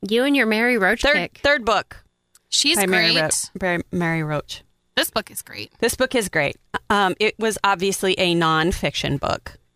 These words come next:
Speaker 2: and I found it very apt that Alyssa had to read it in college.
Speaker 3: I did. <laughs>
Speaker 2: Because it should be read by all young people. It was a very interesting book,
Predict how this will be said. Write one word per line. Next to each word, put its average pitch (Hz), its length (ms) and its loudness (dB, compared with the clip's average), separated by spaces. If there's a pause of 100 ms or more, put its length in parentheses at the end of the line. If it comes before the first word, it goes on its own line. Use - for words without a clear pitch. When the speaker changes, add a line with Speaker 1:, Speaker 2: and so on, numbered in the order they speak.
(140)
Speaker 2:
and 160 460 2 (140)
I 165 380 2
found 185 440 -2
it - 140 -4
very 185 800 0 (880)
apt - 600 -2
that 156 400 0
Alyssa 180 420 -2
had 180 160 -2
to 170 60 -2
read 165 180 2
it 160 100 0
in 170 80 0
college. 165 640 0
Speaker 3:
I 220 260 0
did. 214 120 -8
<laughs> - 60 -4 (440)
Speaker 2:
Because 214 520 0
it 226 260 0
should 294 440 2
be 226 180 2
read 156 500 0
by 160 240 2
all 175 200 2
young 156 260 0
people. - 460 -4
It 165 120 0
was 175 220 0
a 180 60 2
very 196 480 2
interesting 180 1040 0
book, 185 400 2